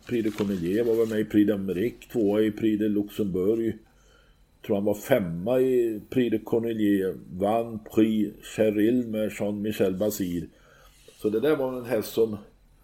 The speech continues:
utvecklades, men det behöver inte vara för att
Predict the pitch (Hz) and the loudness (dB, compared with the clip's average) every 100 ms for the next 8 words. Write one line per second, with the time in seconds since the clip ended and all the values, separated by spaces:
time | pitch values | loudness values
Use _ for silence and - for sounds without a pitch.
0 | _ _ _ _ - 131 120 - 95 110 | _ _ _ _ -2 0 2 2 2 2
1 | 104 117 101 98 127 107 113 110 95 101 | 0 2 2 4 2 2 2 2 2 0
2 | 101 - | -2 -8